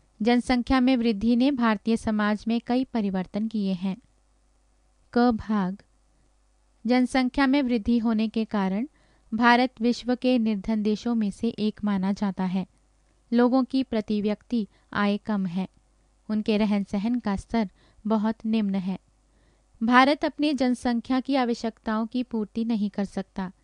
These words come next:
जिसके परिणाम स्वरूप भारत का निर्यात कम है तथा आयात अधिक है। राष्ट्रीय आय, जो कि बचत और निवेश में उपयोग की जा सकती है, को अधिक संख्या में लोगों को आर्थिक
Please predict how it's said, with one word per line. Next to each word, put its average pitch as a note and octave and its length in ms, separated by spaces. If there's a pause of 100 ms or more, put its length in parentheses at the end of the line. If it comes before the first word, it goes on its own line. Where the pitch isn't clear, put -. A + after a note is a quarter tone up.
(340)
जिसके G#3+ 300
परिणाम G3 500
स्वरूप G3 400 (440)
भारत A#3+ 380
का C4 200
निर्यात G#3 500
कम G3 280
है G3 280 (680)
तथा G#3+ 360 (240)
आयात G#3+ 540
अधिक G#3 320
है। G3 240 (840)
राष्ट्रीय B3 460
आय, B3+ 300
जो B3+ 200
कि A#3+ 160
बचत A3 440
और B3 120
निवेश A3 500
में B3 240
उपयोग A#3 440
की G#3 120
जा F#3+ 180
सकती G#3 400
है, A#3 200 (540)
को A#3+ 100
अधिक B3+ 320
संख्या B3 440
में C4+ 160
लोगों A3+ 360
को A#3 280
आर्थिक G#3 460